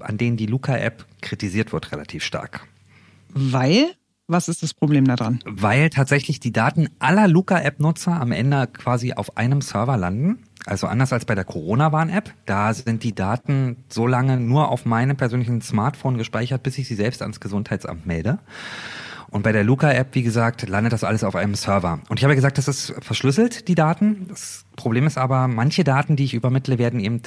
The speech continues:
Speaker 1: leider dann doch nicht verschlüsselt. Also zum Beispiel, welches Smartphone-Modell ich benutze, welche I-P-Adresse ich habe, welchen Browser ich benutze. Und wenn man all diese Sachen zusammennimmt,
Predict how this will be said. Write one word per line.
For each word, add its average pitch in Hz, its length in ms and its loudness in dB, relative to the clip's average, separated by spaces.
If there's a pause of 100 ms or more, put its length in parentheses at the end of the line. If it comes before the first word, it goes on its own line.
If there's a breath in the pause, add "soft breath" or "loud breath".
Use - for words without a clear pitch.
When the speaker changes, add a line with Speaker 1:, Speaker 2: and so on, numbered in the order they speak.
Speaker 1:
leider 117 240 0
dann 110 180 0
doch - 160 0
nicht 110 160 -2
verschlüsselt. - 580 -6
Also 101 200 -2
zum - 160 -4
Beispiel, 82 300 -4
welches 95 280 -6
Smartphone-Modell 85 720 -2
ich - 140 -12
benutze, 82 560 -6 (400 loud breath)
welche 135 240 -2
I-P-Adresse 95 720 -4
ich - 220 -10
habe, 87 560 -6
welchen 139 320 -2
Browser 117 420 0
ich - 120 -8
benutze. 104 540 -4 (420 loud breath)
Und 107 140 -4
wenn 123 80 2
man 131 100 4
all 135 120 2
diese 156 200 4
Sachen 135 220 0
zusammennimmt, 175 840 2